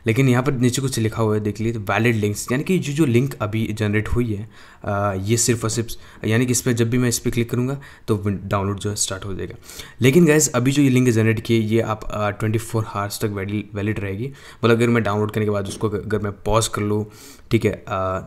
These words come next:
तो कोई प्रॉब्लम नहीं है। चॉइस मिनिमम ट्वेंटी फ़ोर आवर्स के अंदर कोई प-, प्रॉब्लम मेरे को नहीं होगी, ठीक है। चॉइस आवर्स के बाद, you know, ये ऑटोमेटिकली एक्सपायर हो जाएगी और आपकी जो फाइल है वो करप्ट हो जाएगी। So I would recommend you to download, uh, between, uh, ट्वेंटी फ़ोर आवर्स, ठीक है।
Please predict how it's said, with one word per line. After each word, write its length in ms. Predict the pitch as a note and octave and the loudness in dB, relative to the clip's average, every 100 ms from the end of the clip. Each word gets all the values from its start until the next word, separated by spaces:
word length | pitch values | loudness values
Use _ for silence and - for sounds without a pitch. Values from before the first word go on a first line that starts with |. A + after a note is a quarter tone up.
| - | -4
तो 80 | |
कोई 120 | A2 F#2 | -4 -2
प्रॉब्लम 260 | G#2 F#2 | -2 -4
नहीं 120 | F#2 | -6
है। 60 | F2+ | -4
चॉइस 320 | B2+ C3+ A#2+ A2 - | 0 2 2 -2 -2
मिनिमम 400 | A2 A2+ C3 C3 | 0 2 2 2
ट्वेंटी 180 | A2 | 0
फ़ोर 160 | A2 A#2+ | 2 2
आवर्स 220 | A2 G#2+ | 2 2
के 80 | - | -2
अंदर 180 | G#2 G#2+ | -2 -2
कोई 120 | G#2+ | -4
प-, 300 | G2+ G#2 G2 | -4 -6 -6
प्रॉब्लम 240 | - G2+ G#2 | -4 -2 -2
मेरे 160 | G2 | -6
को 180 | G2+ G2+ | -8 -8
नहीं 160 | G#2 G2+ | -6 -6
होगी, 220 | F#2 F2+ | -6 -8
ठीक 200 | - A2 | -12 -12
है। 100 | F#2+ - - - - - | -12 -14 -20 -20 -20 -4
चॉइस 320 | - B2 A2+ - | 2 4 2 -2
आवर्स 260 | A2 A2 - | 0 0 0
के 80 | |
बाद, 240 | A#2 G#2+ G2+ | 0 0 0
you 80 | G#2+ | -2
know, 140 | G#2+ | -2
ये 320 | G2+ G#2 G#2+ - - | 0 -2 -4 -8 -12
ऑटोमेटिकली 500 | G#2 G2+ G2 G2 A2 - - - - | -8 -8 -8 -8 -8 -10 -16 -16 -6
एक्सपायर 320 | A2 - G2+ | -6 -2 -4
हो 120 | F#2+ F2+ | -4 -8
जाएगी 260 | F2+ F2 | -8 -8
और 140 | G2+ G2+ | -4 -4
आपकी 220 | G2+ A2+ | -2 -6
जो 80 | G#2+ | -4
फाइल 220 | G#2 G2 | -4 -4
है 60 | |
वो 60 | G2 | -6
करप्ट 320 | - G2 F#2 | -6 -8 -6
हो 60 | G2 | -6
जाएगी। 300 | F#2 F#2 G#2 - - - | -6 -8 -10 -12 -20 -14
So 160 | - B2+ B2 B2+ - - | -2 2 2 2 -4 -2
I 60 | B2 | 2
would 160 | A#2+ | 4
recommend 360 | A#2 A#2 A#2 A2+ | 2 2 2 2
you 60 | A#2 | 0
to 80 | A2 | 0
download, 400 | G#2+ G#2 G#2 G2+ - | -2 0 -2 -4 -4
uh, 220 | G2+ G2 F#2+ - - - - - - | -6 -4 -6 -10 -20 -20 -20 -20 -16
between, 440 | - C#3+ C#3 D#3+ D#3+ | -2 -2 2 2 2
uh, 160 | D3 A#2 | 0 -2
ट्वेंटी 200 | G#2+ G2+ | -2 -4
फ़ोर 200 | - F#2 | -6 -8
आवर्स, 300 | F2+ - - | -8 -8 -10
ठीक 120 | C3 | -8
है। 100 | A#2 | -10